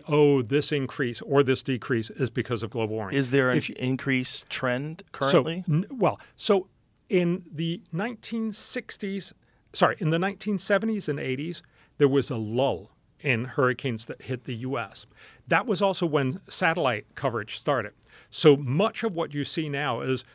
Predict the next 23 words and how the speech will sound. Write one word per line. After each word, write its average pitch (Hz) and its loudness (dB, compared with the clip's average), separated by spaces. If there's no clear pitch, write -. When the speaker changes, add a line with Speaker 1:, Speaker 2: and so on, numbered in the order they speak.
Speaker 1:
if 139 -4
you 127 -2
start 202 2
from 139 -4
the 127 -2
nineteen 135 -4
seventies 156 -4
or 127 -4
nineteen 123 -6
eighties, 131 -6
there 147 8
is 160 0
an 143 2
increase 135 -6
for - 6
the 120 4
U 147 0
S. - -4
Uh, 131 4
but 143 4
that's 185 -6
probably, 170 -2
uh, 120 2